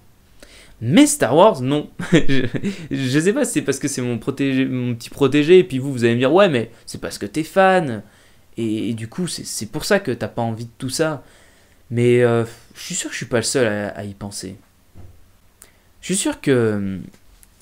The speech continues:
qu'il y en a d'autres qui pensent comme ça et qui aimeraient pas, euh, voir, euh, les Star Wars devenir un simple Marvel. Parce que ça voudrait dire que du coup,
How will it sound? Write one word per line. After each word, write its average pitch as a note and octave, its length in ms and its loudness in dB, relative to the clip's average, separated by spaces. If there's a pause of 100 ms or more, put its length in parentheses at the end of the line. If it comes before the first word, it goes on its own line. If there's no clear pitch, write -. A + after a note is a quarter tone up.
(280)
qu'il B2+ 140 -10
y - 20 -6
en B2 40 -4
a A#2+ 40 -4
d'autres B2 300 -4
qui - 120 0
pensent A#2+ 240 -4
comme B2 180 -2
ça D3 340 2
et A2+ 100 -2
qui - 140 -8
aimeraient A2 220 -4
pas, D3+ 340 2
euh, G#2+ 100 0 (400)
voir, A#2+ 600 0
euh, G#2 120 -4 (460)
les G#2+ 100 -10
Star A2 260 -4
Wars C#3 160 -2
devenir A2 440 -6
un G2+ 120 -6
simple A#2 320 -6
Marvel. C3+ 520 -2 (500)
Parce - 160 -6
que D#3 80 -4
ça E3+ 120 2
voudrait E3 220 2
dire F#3 240 -4
que D#3 80 -2
du C3+ 180 -6
coup, C#4 400 2